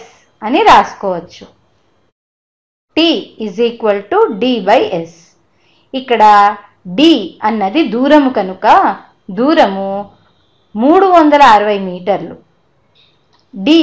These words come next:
ప్లేస్లో మూడు వందల అరవైని ప్రతిక్షేపిస్తున్నాను. అలాగే S అన్నది వేగం. వేగం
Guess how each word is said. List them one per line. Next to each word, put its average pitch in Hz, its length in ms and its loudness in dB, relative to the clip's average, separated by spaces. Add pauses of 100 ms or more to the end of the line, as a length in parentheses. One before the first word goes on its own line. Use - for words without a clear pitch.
(540)
ప్లేస్లో 233 800 0
మూడు 381 300 2
వందల 339 300 6
అరవైని 214 440 2
ప్రతిక్షేపిస్తున్నాను. 180 1300 -6
అలాగే 175 680 -4 (380)
S 381 220 0 (220)
అన్నది 214 360 -4
వేగం. 196 540 -4 (520)
వేగం 226 580 -2